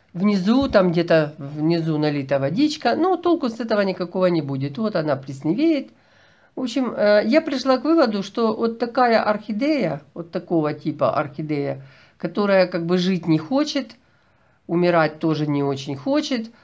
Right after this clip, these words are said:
толку с нее не будет никакого. Вот из нее уже хорошей орхидеи не будет. Даже вот у нее есть этот корешок –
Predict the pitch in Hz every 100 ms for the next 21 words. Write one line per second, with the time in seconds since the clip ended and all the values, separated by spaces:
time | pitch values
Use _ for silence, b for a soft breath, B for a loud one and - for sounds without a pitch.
0 | b b - 320 247 220 233 226 214 220
1 | 220 208 196 185 147 147 254 254 254 226
2 | 208 - 190 202 190 190 - 214 214 208
3 | 190 208 202 247 202 180 131 131 135 311
4 | 339 330 311 269 240 226 208 196 180 156
5 | 165 151 135 - 285 294 294